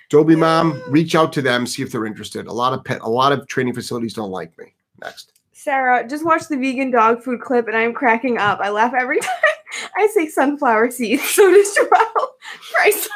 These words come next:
Speaker 1: Thanks, Sarah.
Speaker 2: David Smith, that was my first chat, L O L.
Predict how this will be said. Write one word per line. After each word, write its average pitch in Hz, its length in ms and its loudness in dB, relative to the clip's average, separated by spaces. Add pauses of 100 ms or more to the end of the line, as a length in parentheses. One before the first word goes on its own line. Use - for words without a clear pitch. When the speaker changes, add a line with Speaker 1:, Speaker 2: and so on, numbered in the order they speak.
(520)
Speaker 1:
Thanks, 127 280 -4
Sarah. 117 360 -6 (1120)
Speaker 2:
David 339 320 -4
Smith, 262 260 -2
that 262 180 2
was 285 80 -4
my 294 200 0
first 262 340 -2
chat, 226 300 0
L 220 120 -4
O 214 120 -4
L. 196 220 -2